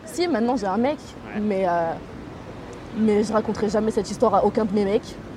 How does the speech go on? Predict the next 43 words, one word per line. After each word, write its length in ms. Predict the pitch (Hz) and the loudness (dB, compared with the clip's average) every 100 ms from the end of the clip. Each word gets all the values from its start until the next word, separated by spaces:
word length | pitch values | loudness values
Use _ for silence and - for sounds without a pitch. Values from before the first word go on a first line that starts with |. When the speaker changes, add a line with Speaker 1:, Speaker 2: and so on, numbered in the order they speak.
| - - | -14 0
Speaker 1:
parce 220 | 202 190 | 2 2
que 300 | - 214 196 | 0 0 2
je 100 | 185 | 0
pense 160 | - 226 | 0 0
qu'il 120 | 247 | 0
comprendrait 420 | 233 208 214 202 | 0 0 0 0
immédiatement 640 | 208 214 202 202 - 233 233 | 2 2 4 2 4 2 4
que 420 | 254 208 202 196 - - - | 4 4 4 2 -2 -14 6
peu 80 | 262 | 8
importe 300 | 240 226 254 | 8 4 2
à 60 | |
quel 140 | 240 233 | 0 0
point 160 | 254 | 4
les 140 | 240 240 | 4 6
choses, 220 | 285 254 | 4 4
elles 100 | 226 | 4
sont 120 | 220 | 0
sérieuses 440 | - 247 247 247 202 - | 2 6 10 10 8 0
avec, 380 | 220 214 220 - | 2 6 4 6
euh, 320 | 226 208 202 196 | 6 6 4 6
avec 260 | 214 202 | 6 4
lui, 220 | 220 277 277 | 4 2 8
genre, 300 | 240 262 - - - | 8 8 2 -12 -8
Speaker 2:
Ouais. 80 | 214 | -6
Speaker 1:
je 120 | 202 | 0
l'aimerais 320 | 185 185 170 170 - | 2 2 -2 -4 -2
jamais 240 | 185 180 | -2 0
autant. 260 | 185 190 185 - - - - - | -2 -2 -4 -8 -8 -8 -6 0
Il 260 | 220 214 214 | 2 4 6
le 80 | |
saura 280 | 214 202 185 | 6 4 2
direct, 360 | 180 202 196 - | 2 2 2 0
il 60 | 202 | -4
comprendra 400 | 196 - 185 185 | -4 -2 -2 0
direct. 340 | 196 196 - - - - - - - - - - - - - - - - 123 | 0 -2 -4 -12 -12 -12 -14 -12 -14 -12 -12 -12 -12 -12 -12 -12 -12 -12 -10
Speaker 2:
Le 80 | 113 | -8
mec 80 | 123 | -6
avec 140 | 117 101 - | -6 -6 -10
qui 40 | - | -6
t'es, 160 | - - - - | -6 -6 -14 -12
tu, 120 | 113 104 104 104 98 98 98 - - - | -10 -8 -8 -8 -8 -8 -10 -12 -14 -12
tu 80 | |
l'aimes 200 | 110 113 | -6 -6